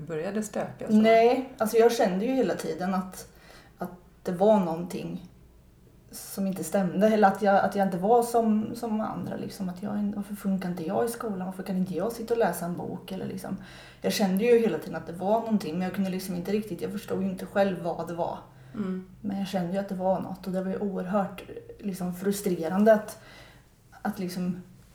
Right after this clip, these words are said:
Speaker 2: dels att ingen annan förstod mig och att jag inte förstod mig själv, liksom, varför, varför är det så här?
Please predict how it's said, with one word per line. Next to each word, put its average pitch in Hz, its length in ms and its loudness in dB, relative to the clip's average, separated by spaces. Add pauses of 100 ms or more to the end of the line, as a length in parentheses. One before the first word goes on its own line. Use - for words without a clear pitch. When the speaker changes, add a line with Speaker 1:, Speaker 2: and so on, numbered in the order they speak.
(580)
Speaker 2:
dels 208 300 2
att 247 120 4
ingen 175 300 0
annan 170 280 0
förstod 226 360 2
mig 190 140 2
och 190 60 4
att 190 100 -2
jag 180 120 -2
inte 170 200 -6
förstod 160 260 -6
mig 156 100 -6
själv, 220 360 0
liksom, 160 280 -10
varför, 170 580 -8
varför - 280 -12
är - 220 -6
det 254 100 -2
så 254 120 -6
här? 214 280 -4